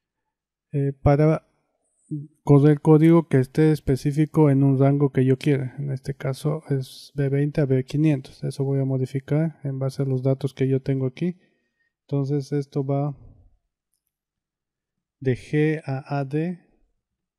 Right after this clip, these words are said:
hasta ciento setenta y cinco. De G diez, G diez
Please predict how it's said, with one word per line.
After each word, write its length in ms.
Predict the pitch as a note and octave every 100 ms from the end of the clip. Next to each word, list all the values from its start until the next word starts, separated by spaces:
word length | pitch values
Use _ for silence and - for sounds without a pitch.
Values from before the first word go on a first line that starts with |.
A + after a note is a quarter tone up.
| _ _ _ _ _ _ _ _
hasta 800 | C#3+ C3+ - _ - C#3+ D3 C#3+
ciento 460 | - D3 C#3 C#3
setenta 500 | C3 C#3 C3+ C#3 C3
y 60 | C#3
cinco. 560 | C3+ D3 D3 D3+ _ _ _ _ _ _ _ _ _ _ _ _ _ _ _ _ _ _ _ _ _ _ _ _ _ _ _ -
De 120 | C3+
G 220 | - C#3
diez, 1120 | C3+ D3 D#3+ E3+ - - - - - - - _ _ _ _ _ _ _ _ _ _ _ _ _ _ _ _ _ _ _ _ _ _ _ _ _ _ _ _ _ _ _ _
G 160 | C#3+ C3+
diez 1400 | C#3 C#3+ D3+ D3+ - - - - - - _ _ _